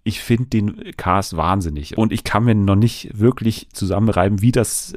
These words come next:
irgendwas werden wird oder was das werden wird, aber ich find's erstmal geil. Also das ist der Cast, der mich am meisten bisher in diesem Jahr in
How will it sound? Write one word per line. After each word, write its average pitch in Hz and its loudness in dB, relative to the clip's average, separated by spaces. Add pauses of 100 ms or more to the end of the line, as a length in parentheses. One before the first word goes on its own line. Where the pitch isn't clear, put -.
irgendwas 135 2
werden 101 2
wird 120 4
oder 95 0
was - 0
das - -2
werden 101 2
wird, 107 0 (320)
aber 95 2 (100)
ich - -4
find's 110 0
erstmal 92 -2
geil. 78 -2
Also 85 -2
das - -4 (280)
ist - -6
der 101 2
Cast, - -2
der 90 0
mich 95 0
am 82 -4
meisten 92 0 (460)
bisher 107 2
in 90 0
diesem 98 0
Jahr 87 0
in 90 -2